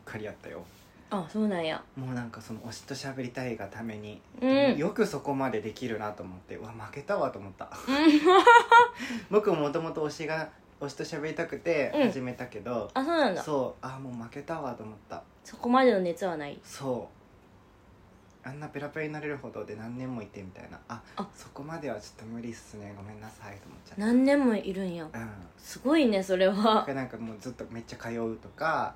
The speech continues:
Speaker 2: うん。
Speaker 1: で、なんか何ヶ月か来てとか、
Speaker 2: うんうん。
Speaker 1: 何回もなんか来てて。で、観光ビザやったさ、二ヶ月やったかな？三ヶ月ぐらいは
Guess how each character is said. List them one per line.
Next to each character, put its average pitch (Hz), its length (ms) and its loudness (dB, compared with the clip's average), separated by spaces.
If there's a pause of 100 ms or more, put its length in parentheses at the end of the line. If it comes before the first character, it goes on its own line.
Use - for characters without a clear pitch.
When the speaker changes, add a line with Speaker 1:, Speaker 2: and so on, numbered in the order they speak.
Speaker 2:
う 247 60 -2
ん。 - 20 2
Speaker 1:
で、 311 400 4
な 247 160 2
ん - 20 -4
か - 100 -6
何 113 160 -6
ヶ 113 100 -10
月 107 200 -8
か 95 120 -18
来 - 140 -20
て 117 240 -6
と - 120 -20
か、 - 320 -16
Speaker 2:
う 254 100 4
ん 220 220 2
う 196 80 -8
ん。 196 100 -8
Speaker 1:
何 151 120 -10
回 180 180 -10
も 110 180 -10 (160)
な 98 80 -14
ん 90 60 -16
か - 200 -18 (460)
来 - 100 -20
て - 120 -16
て。 - 260 -20 (540)
で、 - 80 -16
観 160 160 -10
光 160 220 -4
ビ 151 100 -8
ザ - 80 -10
や - 80 -8
っ - 20 -20
た - 80 -20
さ、 - 220 -14 (1120)
二 120 120 -10
ヶ 170 80 -8
月 156 160 -10
や - 60 -16
っ - 40 -20
た - 60 -20
か - 80 -20
な？ 143 140 -16
三 139 120 -12
ヶ 131 100 -14
月 135 180 -10
ぐ 135 80 -6
ら 90 120 -8
い 69 80 -14
は 87 200 -12